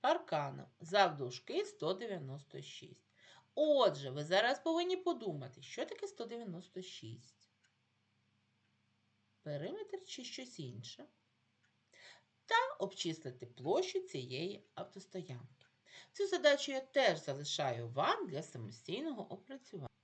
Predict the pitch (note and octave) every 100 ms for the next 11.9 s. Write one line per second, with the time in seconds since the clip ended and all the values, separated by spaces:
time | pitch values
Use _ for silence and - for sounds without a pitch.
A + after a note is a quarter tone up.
0 | _ _ _ _ _ _ _ _ - E4
1 | B3 D#3+ C#3 - - B2+ B2+ - A#2+ D#3
2 | D4+ F#4 F#4 G4 G4 _ _ _ _ -
3 | E4+ G3 D3 A#2+ A#2+ A#2+ G#2 G2 - -
4 | _ _ - G#3+ C4 - C4 B3+ C4 C4
5 | C4 - C4 B3+ C4 - - G#3 G3 G#3
6 | G3+ A3+ B3+ B3 B3+ - C4 - _ _
7 | _ _ _ _ A#3+ G#3+ A3+ F#4 - _
8 | _ E3 E3+ A3+ E3+ - D3+ A#2 G#2 -
9 | - F#4 - C4 C#4+ - F#3 D#3 C3+ A#2
10 | A2+ E3 D4+ - _ _ _ _ _ B3+
11 | G#3 D3+ C3+ - E3 B3+ - G4+